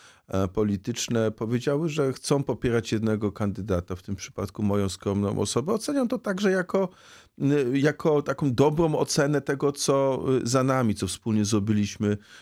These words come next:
dla Wrocławia, a z drugiej strony jest to naprawdę, y, szansa, y, na dobrą przyszłość i dla naszego miasta, i dla naszego regionu. Także jestem wdzięczny za,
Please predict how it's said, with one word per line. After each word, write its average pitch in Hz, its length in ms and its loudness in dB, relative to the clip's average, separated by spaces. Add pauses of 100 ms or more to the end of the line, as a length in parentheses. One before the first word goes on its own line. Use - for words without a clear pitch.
(120)
dla 104 160 0
Wrocławia, 107 600 0
a 196 100 0
z 185 80 -2
drugiej 214 220 0
strony 208 300 0
jest 233 200 -2
to 208 80 0
naprawdę, 175 560 0 (420)
y, 135 180 0
szansa, 151 680 2 (300)
y, 123 120 2
na 135 200 2
dobrą 135 460 2
przyszłość 104 580 0
i 127 120 -2
dla 139 160 2
naszego 135 400 0
miasta, 123 520 -2 (360)
i 113 40 -6
dla 113 200 2
naszego 104 580 0 (260)
regionu. 104 380 2
Także 104 240 0
jestem 101 280 0
wdzięczny 113 480 0
za, 107 260 0